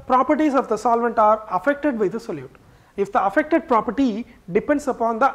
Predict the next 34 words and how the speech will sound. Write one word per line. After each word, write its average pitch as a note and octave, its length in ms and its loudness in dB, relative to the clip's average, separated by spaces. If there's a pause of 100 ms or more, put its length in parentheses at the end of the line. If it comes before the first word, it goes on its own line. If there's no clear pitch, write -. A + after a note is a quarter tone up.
amount C4 420 2
of C4 140 2
the C#4+ 180 2
solute, C4 680 4 (300)
what A#3 240 2
we C4 80 2
are A3 60 0
dissolving, G#3+ 840 0 (400)
okay, G#3+ 300 -4 (220)
if F#3 140 -2
the F#3+ 120 4
solute, A3 560 2
amount G#3+ 320 4
of A#3 140 2
the D#4 260 4 (160)
solute B3+ 560 2
affects B3+ 320 0
the C#4 160 4
property, F#3+ 720 0 (240)
then F#3+ 100 0
it A#3 140 -2
is - 120 -4
called G#3+ 360 4
as E3+ 260 0 (260)
colligative G3+ 480 0
property. C#3+ 520 -10 (280)
So B3 320 -4
mainly G#3+ 520 -6
the G#3+ 160 -6
colligative B3+ 480 -4
property F#3 480 -4
depends A#3 320 -4
upon F3+ 320 -4
the C4+ 200 2